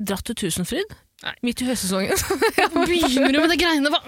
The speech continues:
Speaker 2: er det med deg og Tusenfryd og Liseberg og
Speaker 1: Herregud, kan ikke jeg synes at fornøyelsesparker er gøy?
Speaker 2: Nei.
Speaker 1: Er det liksom lav kultur? Å, unnskyld, <laughs> kultur i det. Jeg synes ikke fornøyelsesparker er gøy. Jeg går heller på Deichmanske. <laughs>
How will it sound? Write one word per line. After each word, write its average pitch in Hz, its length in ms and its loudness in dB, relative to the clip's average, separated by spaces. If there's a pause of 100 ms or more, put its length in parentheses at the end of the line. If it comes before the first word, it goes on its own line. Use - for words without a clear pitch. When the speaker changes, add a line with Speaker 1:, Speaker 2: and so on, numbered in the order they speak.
(320)
Speaker 2:
er 311 80 2
det 392 80 4
med 349 140 2
deg 349 160 4
og - 80 -4
Tusenfryd 294 640 0
og - 20 0
Liseberg 294 640 0
og 311 220 0 (1400)
Speaker 1:
Herregud, 381 380 0
kan 427 160 0
ikke 392 140 -2
jeg 277 160 0
synes 294 180 0
at - 120 -2
fornøyelsesparker 247 760 -2
er 254 80 -2
gøy? 233 280 0 (840)
Speaker 2:
Nei. 226 160 -6 (280)
Speaker 1:
Er 277 140 0
det 226 140 2 (120)
liksom 208 280 -2
lav 190 220 0
kultur? 269 440 -2
Å, 311 200 -2
unnskyld, 285 580 -2 (360)
<laughs> 302 500 -2
kultur 254 260 -4
i 247 100 0
det. 302 160 0 (200)
Jeg 339 160 -2
synes 285 240 -4
ikke 311 200 -4
fornøyelsesparker 240 600 -4
er 233 80 -6
gøy. 226 160 -2
Jeg 254 180 -2
går 262 140 0
heller 208 160 -6
på 233 100 -4 (200)
Deichmanske. 208 720 -2
<laughs> - 80 -20